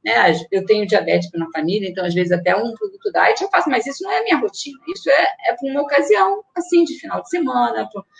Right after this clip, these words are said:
no meu dia a dia, eu tento manter tudo o mais natural possível.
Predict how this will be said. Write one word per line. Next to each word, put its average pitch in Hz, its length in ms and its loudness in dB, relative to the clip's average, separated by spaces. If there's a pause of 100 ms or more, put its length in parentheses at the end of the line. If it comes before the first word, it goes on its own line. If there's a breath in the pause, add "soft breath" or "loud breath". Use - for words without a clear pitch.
(140 soft breath)
no 226 160 -4
meu 285 240 6
dia 185 220 4
a 175 60 6
dia, 180 180 4
eu 381 100 6
tento 359 320 4
manter 254 360 2
tudo 349 200 0
o 370 40 0
mais 359 180 2
natural 220 400 0
possível. - 380 -14